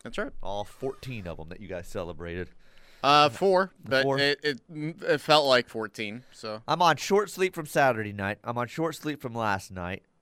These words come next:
Speaker 2: All to my, uh, well, kind of my doing, but, um,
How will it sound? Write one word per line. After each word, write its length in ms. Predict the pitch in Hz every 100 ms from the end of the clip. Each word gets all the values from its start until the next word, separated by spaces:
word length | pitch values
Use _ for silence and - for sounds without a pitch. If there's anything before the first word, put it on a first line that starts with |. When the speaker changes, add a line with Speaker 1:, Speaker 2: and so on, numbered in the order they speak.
| _ _
Speaker 2:
All 220 | - 226
to 140 | 220 156
my, 240 | 135 120 -
uh, 100 | 101
well, 280 | 123 139 117 _ _ _ _ _ _ _ _ _ _
kind 220 | - 170
of 60 | 170
my 140 | 165 160
doing, 320 | 165 165 151
but, 240 | 110 104 _ - _ -
um, 520 | 120 113 110 104 95